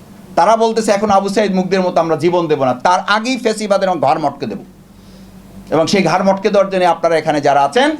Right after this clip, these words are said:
আপনাদের এই সোশ্যাল মিডিয়াটা, এটা হচ্ছে ঘাড় মটকাবার একটা গুরুত্বপূর্ণ মাধ্যম। মটকে দিচ্ছেন, কথা বলছেন, কিছুক্ষণ পরে উনি নাই। কেন নাই? আপনাদের এই, মানে,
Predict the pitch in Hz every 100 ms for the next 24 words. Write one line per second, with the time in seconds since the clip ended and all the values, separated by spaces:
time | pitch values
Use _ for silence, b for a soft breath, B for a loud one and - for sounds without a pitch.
0 | B B 143 156 156 135 190 196 214 190
1 | 175 180 202 202 254 - - 151 170 160
2 | 147 120 160 160 - 156 143 147 117 151
3 | 151 127 120 107 95 - - - - -
4 | 127 180 208 165 143 - 110 180 202 247
5 | 254 262 302 285 - B - 190 202 196
6 | 170 165 160 151 139 117 98 - - 165
7 | 214 262 339 - B B 139 147 165 165
8 | 156 143 - - - 123 147 143